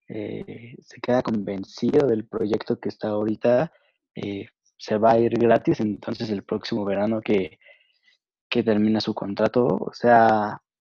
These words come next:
arroja muchas preguntas. Eh, desde tu lado merengue, eh, no sé tú cómo, cómo hayas visto esta situación.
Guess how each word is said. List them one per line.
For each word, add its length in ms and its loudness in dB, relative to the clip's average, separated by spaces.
arroja 320 4
muchas 360 -4
preguntas. 640 -8
Eh, 420 -6
desde 380 2
tu 440 4
lado 580 6
merengue, 960 2
eh, 420 -8
no 140 -2
sé 140 -6
tú 180 -4
cómo, 640 0
cómo 300 2
hayas 440 0
visto 300 -2
esta 240 -6
situación. 520 -10